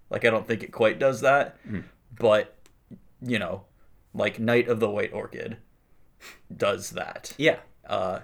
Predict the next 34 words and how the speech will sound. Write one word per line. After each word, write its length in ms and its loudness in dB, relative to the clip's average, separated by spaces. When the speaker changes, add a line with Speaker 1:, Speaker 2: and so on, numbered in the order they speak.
Speaker 1:
more 240 2
cards 320 4
like 180 2
that, 240 2
I 60 -4
think, 200 -6
would 140 -10
be 100 -10
really 380 -6
cool 220 -10
to 100 -8
see. 300 -10
Speaker 2:
Yeah, 260 0
no, 240 2
I'm, 340 -2
I 60 -4
totally 340 -2
agree. 260 -2
I, 320 -2
um, 360 -4
I, 80 -2
I 240 -2
would 260 -2
love 140 6
to 60 -8
see 180 -4
that 120 2
explored 460 -6
more 480 -8
Speaker 1:
Mm-hmm. 180 -4
Speaker 2:
in, 320 -10
in 160 -12
design 360 -12
space. 400 -12